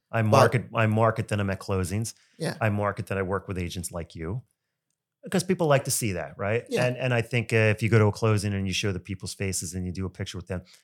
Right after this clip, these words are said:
Speaker 1: they like that too because it makes them feel good. You know,
Speaker 2: But if
Speaker 1: so
Speaker 2: you're doing that all day,
Speaker 1: No,
Speaker 2: and you didn't sell
Speaker 1: then I
Speaker 2: one
Speaker 1: don't have
Speaker 2: home,
Speaker 1: time to, right, which is a lot of that.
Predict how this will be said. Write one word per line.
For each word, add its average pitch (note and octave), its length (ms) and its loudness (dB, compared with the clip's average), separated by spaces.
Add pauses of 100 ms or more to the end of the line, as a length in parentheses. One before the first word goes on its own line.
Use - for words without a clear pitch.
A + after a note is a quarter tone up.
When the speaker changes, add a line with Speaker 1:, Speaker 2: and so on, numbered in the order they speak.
(100)
Speaker 1:
they D3+ 140 6
like A2 240 2
that F#2+ 160 -4
too G2+ 100 -10
because F#2 220 -8
it G2 40 -6
makes F#2 180 -6
them F2 100 -14
feel E2+ 180 -12
good. D2 160 -18 (320)
You F#2 120 -6
know, D#2+ 60 -6
Speaker 2:
But D#3 120 2
if E3 80 4
Speaker 1:
so E3 60 0
Speaker 2:
you're E3+ 100 4
doing F#3+ 320 2
that D#3+ 160 6
all D3+ 120 6
day, D3+ 440 0 (380)
Speaker 1:
No, D3 180 2
Speaker 2:
and A#2+ 160 6
you D3 60 4
didn't - 120 0
sell D3 260 6
Speaker 1:
then C#3 100 2
I - 20 6
Speaker 2:
one C#3+ 80 4
Speaker 1:
don't - 80 4
have - 120 8
Speaker 2:
home, E3 80 4
Speaker 1:
time G#2+ 240 4
to, F#2+ 120 -2 (180)
right, E2+ 320 -8
which A2 160 -2
is F#2+ 80 0
a F#2 60 2
lot F2+ 240 4
of D#2+ 80 -2
that. C#2+ 220 -10